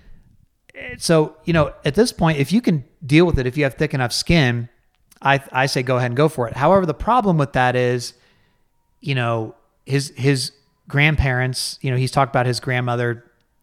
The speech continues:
doesn't like when he's, you know, a hothead on T V. His grandfather doesn't want him to be that way,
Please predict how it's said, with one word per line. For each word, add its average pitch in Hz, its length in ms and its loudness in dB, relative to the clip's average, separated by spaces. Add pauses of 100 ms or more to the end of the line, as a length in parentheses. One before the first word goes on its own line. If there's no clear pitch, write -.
(180)
doesn't 127 320 -2
like 117 240 -4
when 120 120 -4
he's, 113 520 -6
you 135 100 -6
know, 117 120 -2
a 110 40 -4
hothead 113 360 -4
on 110 100 -8
T 117 200 -8
V. 139 240 2
His 120 120 -2
grandfather 123 720 -2 (640)
doesn't 135 300 -2
want 123 180 0
him 123 80 -2
to 120 80 -2
be 123 160 2
that 117 180 0
way, 117 460 0